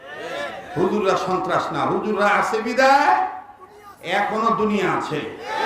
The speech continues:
আপনি রাজনীতি কোনটা করেন, করেন গা,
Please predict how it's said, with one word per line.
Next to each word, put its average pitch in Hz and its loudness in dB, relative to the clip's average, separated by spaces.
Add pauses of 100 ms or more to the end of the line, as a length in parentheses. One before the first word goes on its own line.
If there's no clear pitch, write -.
(800)
আপনি 185 2
রাজনীতি 185 0
কোনটা 208 -2
করেন, 226 0
করেন 180 2
গা, 135 -2